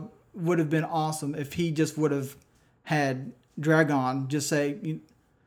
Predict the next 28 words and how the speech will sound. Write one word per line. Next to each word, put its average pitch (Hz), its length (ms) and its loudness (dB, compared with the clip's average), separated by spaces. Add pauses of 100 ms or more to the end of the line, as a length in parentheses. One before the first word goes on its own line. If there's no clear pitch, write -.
(480)
point 190 400 4
to 180 100 2
the 160 120 8
Iron 160 220 4
Throne 143 480 0 (680)
and 151 160 2
have 139 300 2 (640)
Dragon 151 500 4
melt, 156 460 4 (180)
melt 170 420 4
the 143 100 -8
throne 139 600 2 (340)
because 147 220 2
Jon 147 460 2
wanted 143 320 2
him 123 160 -2
to, 131 180 -2
because 135 300 -2
he's 139 400 -2 (240)
a 156 60 0
Targaryen, 143 720 0 (840)
and 151 260 2
the 147 60 0
dragon's 160 400 8
not 156 140 0
gonna 143 120 0
kill 139 280 0
Jon. 123 520 -2